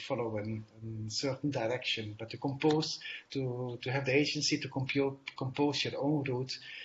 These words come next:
and to experience, uh, to bring in your own experiences,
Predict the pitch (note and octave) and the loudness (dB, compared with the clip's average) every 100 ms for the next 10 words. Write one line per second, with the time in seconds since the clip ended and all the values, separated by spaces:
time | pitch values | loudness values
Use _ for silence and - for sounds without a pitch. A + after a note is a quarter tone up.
0 | - B2+ C3 C3 A#2+ - D#3+ C3+ B2+ A#2+ | -6 -2 0 0 0 4 4 4 2 0
1 | - - B2+ B2 B2+ C#3 C#3 D#3+ E3 C3+ | -2 -2 -2 -2 0 2 6 8 8 6
2 | C3+ D#3 D3+ B2+ - D3 C3 C3 B2+ A#2 | 4 2 2 2 2 2 2 0 -2 -4
3 | - | -6